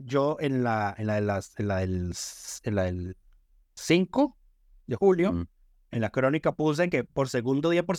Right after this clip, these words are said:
Speaker 1: consecutivo, en la mañana se había roto el, el quórum, entonces me quedé ahí choqueado, pero bueno, ya lo, ya lo corregiste.
Speaker 2: Correcto. Em,
Speaker 1: Pero
Speaker 2: ahora,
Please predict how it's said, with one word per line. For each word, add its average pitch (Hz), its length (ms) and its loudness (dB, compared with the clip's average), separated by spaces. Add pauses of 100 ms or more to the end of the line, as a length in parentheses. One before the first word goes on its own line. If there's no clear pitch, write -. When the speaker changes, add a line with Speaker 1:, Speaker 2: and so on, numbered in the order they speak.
Speaker 1:
consecutivo, 170 680 0
en 151 160 2
la 151 80 6
mañana 135 640 2 (140)
se - 160 -4
había 123 220 2
roto 127 360 2
el, 107 200 -2
el 107 120 -4
quórum, 123 260 4
entonces 98 480 -2
me 104 200 -2
quedé 95 140 -4
ahí 101 280 -2 (800)
choqueado, 104 420 4
pero 95 180 -2
bueno, 92 220 -2 (200)
ya 107 160 0
lo, 104 100 2
ya 104 160 0
lo 113 80 -2
corregiste. 104 500 -6 (560)
Speaker 2:
Correcto. 101 520 -6
Em, 170 260 4
Speaker 1:
Pero 160 160 0
Speaker 2:
ahora, 151 380 2